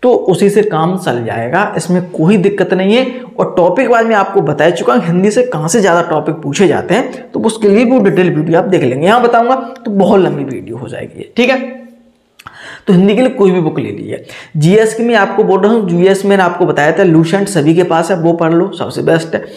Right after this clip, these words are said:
Lucent अगर नहीं पढ़ना चाहते तो किरण की भी आती है, सभी subject वाली, वो पढ़ सकते हैं। एक महेश वर्णमाल की एनसीईआरटी सार संग्रह आती है सभी subject का, वो पढ़ सकते हैं, ठीक है।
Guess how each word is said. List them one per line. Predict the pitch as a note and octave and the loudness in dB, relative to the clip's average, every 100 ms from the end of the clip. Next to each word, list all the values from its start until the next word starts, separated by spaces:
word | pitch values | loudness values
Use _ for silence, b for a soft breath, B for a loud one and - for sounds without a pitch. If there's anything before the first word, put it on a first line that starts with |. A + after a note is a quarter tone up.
| B B - | B B 0
Lucent | F3 F3 G3 F#3+ | 2 2 2 2
अगर | F#3+ F#3+ | 2 2
नहीं | F#3+ F#3+ | 2 0
पढ़ना | F#3 F#3+ | 0 0
चाहते | F#3 F#3+ | 0 0
तो | F#3 | 0
किरण | F3 E3 F3 | 0 2 2
की | F#3+ | 2
भी | F#3 | 2
आती | F3+ F3 F#3 | 2 2 2
है, | F3+ F#3 - | 2 0 -6
सभी | - E3+ A3+ | -2 2 2
subject | A3 E3 D#3+ E3 | 2 0 0 0
वाली, | D#3 D#3 | 0 0
वो | D#3+ F3 | 0 0
पढ़ | F3 F3 | 0 0
सकते | E3+ - F3+ | -2 -2 -2
हैं। | F3+ B B B - | -4 B B B 0
एक | - F3 | 0 2
महेश | C#3+ E3 E3 | 2 2 2
वर्णमाल | F3 E3+ E3+ | 0 2 0
की | F3 G3 E3+ | 0 -2 0
एनसीईआरटी | E3 E3+ F#3 E3+ F3 | 0 2 2 2 2
सार | F3 D3 F3 | 0 0 0
संग्रह | F3+ F3 F3 | 0 2 0
आती | E3 F3 | 2 0
है | E3 | 2
सभी | D3+ F3 | 2 2
subject | F3 E3+ E3 E3 - | 2 0 0 0 -2
का, | C#3+ | -2
वो | C3+ E3+ | 0 0
पढ़ | F3+ F3 | 2 0
सकते | F3 F3 F3+ | 0 -2 0
हैं, | F3+ F3 B B B - | 0 -2 B B B -2
ठीक | A3 | 0
है। | G3+ - | 0 -2